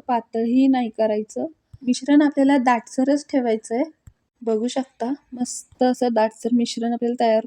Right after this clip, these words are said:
करून घ्यायचं. अगदी पाणी थोडं थोडं घालून हे सगळं व्यवस्थित मी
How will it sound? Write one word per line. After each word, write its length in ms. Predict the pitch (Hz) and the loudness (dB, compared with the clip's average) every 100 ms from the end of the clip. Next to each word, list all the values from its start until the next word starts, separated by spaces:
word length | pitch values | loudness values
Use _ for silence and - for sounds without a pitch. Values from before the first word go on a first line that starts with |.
| - | -2
करून 240 | 240 240 | -2 0
घ्यायचं. 400 | 247 254 - 226 320 _ _ _ - | 2 2 0 -6 -6 _ _ _ -4
अगदी 300 | 220 202 233 | -2 0 0
पाणी 280 | 247 226 | 0 0
थोडं 260 | 240 277 226 226 | 0 2 2 2
थोडं 260 | 240 240 | 2 2
घालून 320 | 254 226 240 285 _ _ _ _ - | 2 0 2 2 _ _ _ _ -8
हे 60 | |
सगळं 360 | 240 233 202 240 | -2 -2 2 4
व्यवस्थित 480 | 254 226 220 - 247 | 6 4 2 -2 -4
मी 80 | - | 0